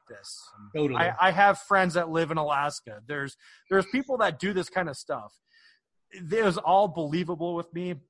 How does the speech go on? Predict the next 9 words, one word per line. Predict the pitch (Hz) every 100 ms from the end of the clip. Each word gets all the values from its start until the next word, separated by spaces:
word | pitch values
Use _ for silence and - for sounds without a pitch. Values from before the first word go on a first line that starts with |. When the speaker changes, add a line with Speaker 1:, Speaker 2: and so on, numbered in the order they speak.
| _ _ _ -
Speaker 1:
Um, | 156 135 127 -
I | 190
don't | 220 220
wanna | 214 208
go | 185 190
any | 180 190
further | - 160 175 196
because | 156 - 147 139 117 - _ _ _ -
I, | 151 151 147